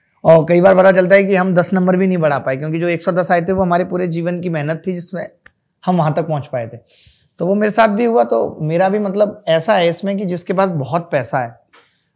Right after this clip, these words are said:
वो तो करे तो अच्छा है, ठीक है, क्योंकि डूबने का भी गम नहीं होता और उसके पास क्या है, रिस्क कैपेसिटी है कि वो रिस्क ले सकता है, तो वो बहुत देर तक टिका रहता है।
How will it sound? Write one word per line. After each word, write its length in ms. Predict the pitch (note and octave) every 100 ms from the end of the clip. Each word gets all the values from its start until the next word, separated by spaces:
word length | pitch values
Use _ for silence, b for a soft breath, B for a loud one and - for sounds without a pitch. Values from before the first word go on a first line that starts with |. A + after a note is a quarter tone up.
| _
वो 220 | C3+ E3+
तो 160 | G#3 C4+
करे 220 | C4 G3 A3+
तो 100 | G3+
अच्छा 280 | D#3+ -
है, 80 | G3+
ठीक 200 | F#3+ F#3+
है, 60 | G3+
क्योंकि 220 | G3 F#3
डूबने 360 | D#3 D#3 F3 F3
का 100 | F#3
भी 140 | F#3+
गम 140 | F3+
नहीं 160 | F#3 G3
होता 180 | G3+ C4+
और 80 | B3+
उसके 240 | - G#3+
पास 220 | G3+ G3+
क्या 120 | G#3
है, 100 | G#3+ F3
रिस्क 260 | G3 - _ _ _ _ _ _ _ _ _ _ _ _ _ _ _ F3
कैपेसिटी 540 | D#3 F3 G3+ G3 A#3
है 80 | A#3+
कि 100 | A#3
वो 120 | G#3+
रिस्क 260 | G3+ G3 F#3+
ले 160 | F3 E3+
सकता 260 | G3 A#3
है, 60 | B3
तो 100 | D#4
वो 80 | B3+
बहुत 240 | D#3 F3+
देर 140 | F3+ F#3+
तक 240 | B3 - G3
टिका 240 | F3 G3+
रहता 300 | D3+ A2
है। 100 | G#2+